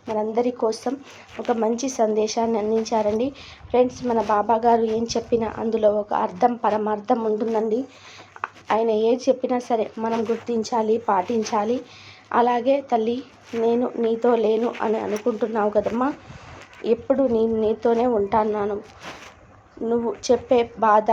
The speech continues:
కష్టం, సుఖం, సంతోషం అన్నిటినీ నేను వింటున్నానమ్మా. అలాగే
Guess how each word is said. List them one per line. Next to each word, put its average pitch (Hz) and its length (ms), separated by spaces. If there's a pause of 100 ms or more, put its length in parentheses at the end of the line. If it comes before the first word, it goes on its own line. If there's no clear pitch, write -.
(140)
కష్టం, 226 500
సుఖం, 233 440
సంతోషం 220 640 (520)
అన్నిటినీ 269 640
నేను 233 340
వింటున్నానమ్మా. 214 800 (500)
అలాగే 220 420